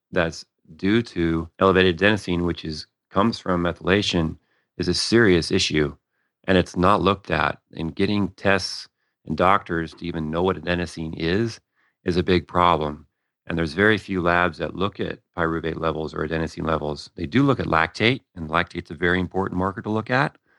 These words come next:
But if you have fatty liver or your G G T or A L T or A S T level, uh, liver enzymes are elevated,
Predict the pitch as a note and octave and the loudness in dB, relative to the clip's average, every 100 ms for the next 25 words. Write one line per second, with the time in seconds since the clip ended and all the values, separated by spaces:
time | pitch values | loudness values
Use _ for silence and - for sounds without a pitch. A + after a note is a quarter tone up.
0 | _ _ - F#2 - D3+ C3 - A2 A2 | _ _ 0 0 2 2 2 0 0 2
1 | F#2+ E2 F2+ A#2 C#3 - - F2+ F2 F2 | 2 2 2 2 0 -6 0 4 4 4
2 | F2 E2+ D#2+ G2 F#2+ F#2 F#2 G2 G#2+ E2 | 2 0 -2 -6 -6 -6 -4 -2 0 -2
3 | D#2 - F2+ F#2 F#2 - G2 E2+ F2 F#2+ | -4 -4 0 2 0 -2 -4 0 0 0
4 | F#2 G2 G2 F#2 F#2+ G2+ - - F2 D#2+ | -4 -6 -2 0 0 -4 -8 -4 0 2
5 | F2 F2 F2+ F#2+ G2+ F2+ - E2+ F#2 A2 | 2 2 2 0 0 0 0 2 4 2
6 | B2 | 2